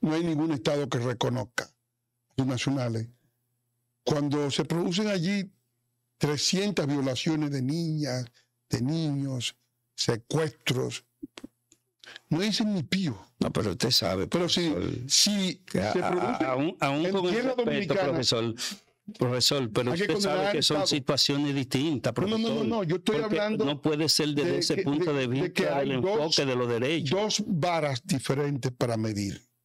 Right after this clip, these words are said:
Speaker 2: Mm.
Speaker 1: Una vara para condenar a la República Dominicana y para, eh, absorber a, a, a, a los haitianos en su barbarie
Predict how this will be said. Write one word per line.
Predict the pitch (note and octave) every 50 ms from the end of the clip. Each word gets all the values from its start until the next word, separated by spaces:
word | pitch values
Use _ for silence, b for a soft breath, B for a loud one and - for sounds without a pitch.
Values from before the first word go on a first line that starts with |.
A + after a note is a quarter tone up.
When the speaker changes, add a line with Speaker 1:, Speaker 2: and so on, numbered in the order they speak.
| _ _ _ _ _ _ _ -
Speaker 2:
Mm. | E3 C#3+ C3+ B2 A#2+ B2
Speaker 1:
Una | C3+ D#3+ E3
vara | D3+ D#3+ E3+ F3 F3 E3 E3
para | E3+ D3 C#3 B2
condenar | - D3 C#3 D3 C#3+ C#3+ D3
a | E3 E3+ E3
la | E3
República | D3 D#3 B2 A#2 E3+ F3 D#3+ D3+ E3 D#3+
Dominicana | D3 D3 C#3+ C#3+ C#3 C3+ C3 - D#3 D3+ C#3 B2 A#2+ - _ _ _ _ _ _ _ _ _ _ _ _ -
y | - A#2+
para, | A#2+ D3 C3+ C3+ C3 B2+ B2+ B2+ - - _ _ _ _ _ _ _ _ _ -
eh, | D3+ D3 D#3 - -
absorber | C#3+ C#3+ - - - D#3 C#3+ C3 C3 B2 D#3 E3+ E3+ D3
a, | C3 - - _ - - _ _ _ _ - B2 - - -
a, | B2+ B2 A#2+ _ _ _ _ - - - - B2 - - - - -
a, | C3+ B2 A#2 A#2+ B2
a | C3
los | C3+ B2+ -
haitianos | C#3+ C3 C3 A#2 - D3 D#3 E3 E3
en | D#3
su | - D#3+ E3+
barbarie | E3 F3 D#3 C#3+ C#3+ D3+ D3 C#3+ C3 B2 A#2+ C3 B2+